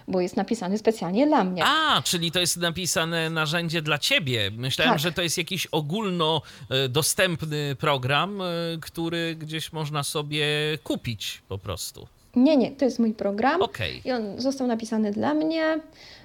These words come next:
Speaker 1: E, i to była bardzo dobra inwestycja. Ym, nie, nie było też łatwo znaleźć informatyka, który za dostępny <laughs> dla mnie, y, budżet wykona mi ten program,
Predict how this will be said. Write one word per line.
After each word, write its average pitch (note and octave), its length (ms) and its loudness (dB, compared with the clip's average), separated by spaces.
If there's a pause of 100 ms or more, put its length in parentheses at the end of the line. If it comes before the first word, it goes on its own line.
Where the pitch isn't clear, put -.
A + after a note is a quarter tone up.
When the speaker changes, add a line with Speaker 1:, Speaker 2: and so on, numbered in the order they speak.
(120)
Speaker 1:
E, B3+ 840 2 (380)
i E4+ 140 4
to D4+ 100 6
była C4 200 6
bardzo B3 260 4
dobra A3+ 240 4
inwestycja. C4+ 840 4 (600)
Ym, G#3+ 1080 2
nie, A#4 100 2
nie G4 180 2
było C4 180 4
też - 160 -6
łatwo G3+ 220 -2
znaleźć G#3+ 420 0 (260)
informatyka, G#3 640 2
który G#3 260 0
za G#3 140 2
dostępny A#3 800 2 (100)
<laughs> - 60 -8
dla A3+ 240 4
mnie, A3+ 340 4 (300)
y, G3 220 -4
budżet G3+ 520 2
wykona G3+ 380 0
mi G3 100 -4
ten G3+ 160 -2
program, G3+ 340 2